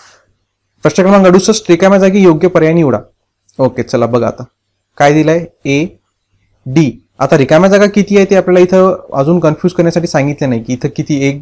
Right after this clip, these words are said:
बसतील की दोन बसतील की तीन, ते सांगितलं नाही हा. तर इथं काय, सी, डी, बी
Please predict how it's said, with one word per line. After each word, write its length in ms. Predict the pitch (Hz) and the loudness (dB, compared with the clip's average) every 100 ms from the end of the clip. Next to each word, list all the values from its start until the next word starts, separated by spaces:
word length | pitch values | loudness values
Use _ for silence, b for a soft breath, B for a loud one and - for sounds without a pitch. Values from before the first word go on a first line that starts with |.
| - | -8
बसतील 300 | 135 - 143 | -8 -6 -6
की 60 | |
दोन 240 | 135 143 143 | -4 -4 -4
बसतील 260 | 135 151 | -6 -8
की 60 | 143 | -8
तीन, 200 | 139 120 - | -6 -8 -6
ते 60 | 147 | -10
सांगितलं 400 | 143 127 131 139 | -6 -6 -6 -6
नाही 160 | 127 120 | -6 -6
हा. 100 | 165 _ _ _ _ - | -8 _ _ _ _ -10
तर 40 | |
इथं 160 | 131 139 | -8 -4
काय, 200 | 147 151 | -2 -4
सी, 320 | 151 156 147 | -4 -6 -4
डी, 260 | 135 135 135 | -6 -8 -10
बी 180 | 131 | -10